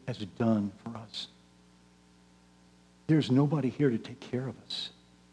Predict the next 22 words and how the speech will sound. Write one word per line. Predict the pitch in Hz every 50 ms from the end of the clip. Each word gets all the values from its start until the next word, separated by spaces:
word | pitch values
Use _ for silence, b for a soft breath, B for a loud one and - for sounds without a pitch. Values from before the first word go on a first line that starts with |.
| _ _ -
while | - 120 120 113
we | 107 113 123 127 113
are | 104 107 110 98 87 - - -
deathly | - 113 - - - 107 110 101 -
sick." | - - - - - 120 120 - - - _ _ _ _ _ _ _ _ _ _ _ _ _ _ _ _ _ _ _ _ _ _ _ _ _ _ -
I | - 139 127
went | 127 135 135 135
to | -
the | - 143
commissary | - - - 139 139 139 131 117 - - 117 107 104 101 101 104 104 - - - - - _ _ _ _ _ _ -
and | 135 123 117
I | 113 110 107
bought | - - 113 113 113 117 127 - - -
some | - - - 117 104
supplies | - - - 120 - - - 117 113 113 101 98 - - - - - - - - - _ _ -
so | - - 135
that | 107 131 123
I | 120
could | - 120 -
take | - - 139 - - - -
those | 117 120 123 120
supplies | - - 143 - - - 143 135 127 107 - - - - - -